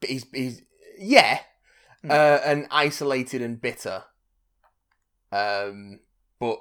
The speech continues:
Speaker 1: because of his own choosing. Um,
Speaker 2: Aye.
Speaker 1: and they, they have the, they have rhyming narration, but it's,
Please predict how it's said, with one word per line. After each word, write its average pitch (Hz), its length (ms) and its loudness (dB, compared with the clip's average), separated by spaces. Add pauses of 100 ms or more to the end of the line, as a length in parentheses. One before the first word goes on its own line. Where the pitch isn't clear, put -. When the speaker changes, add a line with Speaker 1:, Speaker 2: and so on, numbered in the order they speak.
(100)
Speaker 1:
because 113 320 -10
of 110 60 -8
his 110 120 -8
own 107 200 -4
choosing. 98 540 -12 (1300)
Um, 95 60 -2 (340)
Speaker 2:
Aye. 180 240 -6
Speaker 1:
and 131 180 -2
they, 127 160 -2
they 135 180 -2
have 156 280 4
the, 156 120 -2
they 143 180 -2
have 151 260 2
rhyming 143 420 0
narration, 117 680 -4
but 104 120 -8
it's, - 340 -14